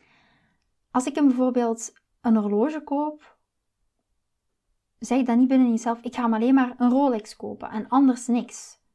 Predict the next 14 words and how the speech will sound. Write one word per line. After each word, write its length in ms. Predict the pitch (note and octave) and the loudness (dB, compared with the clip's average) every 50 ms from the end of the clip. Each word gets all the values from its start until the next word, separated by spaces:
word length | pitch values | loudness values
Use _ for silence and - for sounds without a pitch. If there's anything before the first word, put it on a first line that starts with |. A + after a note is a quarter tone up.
| _ _ _ _ _ _ _ _ _ _ _ _ _ _ _ _ _ _ _ | _ _ _ _ _ _ _ _ _ _ _ _ _ _ _ _ _ _ _
We 200 | - A3+ A#3 A3+ | -4 -4 -2 0
willen 320 | A3+ C4 C#4+ D#4 E4+ - | 0 0 0 -2 -2 -4
iets 240 | C#4 C4+ C4 - - | -4 -6 -8 -8 -8
doen 220 | - B3+ C4 C4 C4 | -2 0 2 2 2
dat 180 | C4 G#3+ G#3+ | 2 -2 -6
zacht 560 | A3 - - G3+ G3+ A3 - - - - - | -10 -10 -10 -10 -10 -12 -14 -20 -20 -20 -16
en 160 | - - A3 A3 | -12 -10 -10 -10
persoonlijk 680 | - A3+ - - - A3 G#3 A3 A3 G#3+ A3 - - | -10 -14 -16 -12 -8 -6 -6 -6 -6 -8 -10 -16 -20
is. 340 | - - - - - - _ | -20 -20 -18 -18 -18 -14 _
Maak 240 | - A#3 C4+ D4 C#4+ | -6 -4 -4 -4 -6
er 80 | D#4 | -6
iets 140 | D4 C4+ C4 | -8 -8 -10
persoonlijk 600 | - - A3+ - - A3 G#3 A3 B3 A#3+ G#3+ A#3 | -12 -16 -16 -12 -8 -6 -4 -2 -4 -4 -6 -8
van. 300 | - - A3+ G#3+ - - | -14 -16 -16 -16 -16 -18